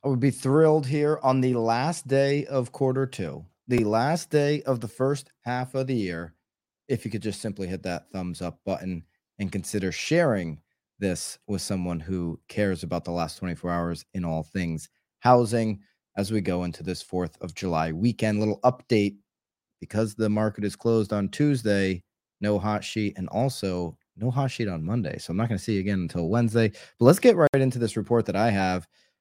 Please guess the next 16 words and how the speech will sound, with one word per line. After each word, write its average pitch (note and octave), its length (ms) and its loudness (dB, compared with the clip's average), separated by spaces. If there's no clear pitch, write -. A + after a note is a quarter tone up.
uh, F#2 160 -4
which C3 200 0
is E3 120 2
a B2+ 100 4
hundred A#2 380 -2
billion G2 320 0
dollar F2 320 -2
wealth F#2+ 360 -2
migration F2+ 720 -2
tilting A2 720 0
U A2+ 240 2
S G#2+ 340 -2
economy's F#2+ 600 -4
center F2 560 -4
of G#2 180 2
gravity F2 680 -2